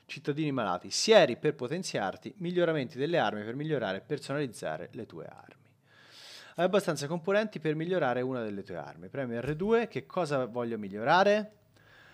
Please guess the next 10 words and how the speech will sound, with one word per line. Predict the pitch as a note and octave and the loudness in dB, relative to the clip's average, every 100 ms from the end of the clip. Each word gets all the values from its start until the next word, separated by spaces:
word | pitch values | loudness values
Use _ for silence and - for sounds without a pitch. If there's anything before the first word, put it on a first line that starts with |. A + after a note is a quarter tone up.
| - - - - _ | -20 -20 -20 -20 _
La | F3+ G3 | 4 8
lama, | F3 C3 A2+ A#2 A#2 - | 8 8 4 0 -4 -6
ampia, | - F#3 A3 G#3 D#3 | 2 6 6 4 0
usata | D3+ C#3 | 0 0
spesso | D3+ - F#3+ D#3 - | -2 0 0 0 -2
da | |
marinai | C#3 E3 G#3 D#3 | -4 -2 0 0
e | |
pescatori. | B2+ A#2+ - - - C2+ D#2+ D#2+ _ - _ _ _ _ _ _ _ _ - | -2 -6 -8 -10 -12 -14 -14 -20 _ -20 _ _ _ _ _ _ _ _ -18
Miglioriamola. | G#2+ G2 B2 C#3+ E2+ E2+ E2 | -12 -6 -2 -2 -4 -10 -16